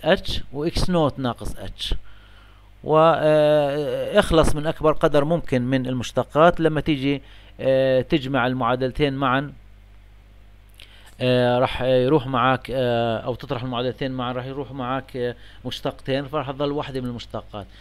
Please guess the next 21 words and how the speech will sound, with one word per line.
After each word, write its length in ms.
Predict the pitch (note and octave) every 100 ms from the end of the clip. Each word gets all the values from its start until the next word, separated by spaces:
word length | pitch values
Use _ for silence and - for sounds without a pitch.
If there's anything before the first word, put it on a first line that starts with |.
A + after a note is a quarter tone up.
| - -
اللي 120 | D3+
بتعمله 460 | D#3 G3 G#3 F3+ F3
بعد 220 | D#3 D3+
هيك 400 | F3+ F3+ F#3+ E3 - - -
في 100 | -
الناتج، 420 | D#3+ F3 D#3 C3+ C3+
استبدل 500 | - F#3+ D3+ C#3+ B2+
كل 260 | G3+ F3+
اتش 300 | E3 F#3+ -
بإيش؟ 540 | C#3 E3+ D#3+ D#3+ - - - - - - - -
بنص 420 | C3 E3+ F3+ -
اتش. 420 | A#2 G2+ - - - - - - - - - - - -
استبدال 460 | - C3 C3 B2+
كل 240 | - D3+ B2
اتش 320 | F3 - - B2+ F3+ G3 - - - - - -
بنص 280 | D#3+ C#3+ -
اتش، 420 | - - - - - - - - - - C#3+
راح 100 | C#3+
يطلع 240 | D3+ C#3
معك 300 | B2+ A#2+ A2+
صيغة. 440 | - E3 D#3 G3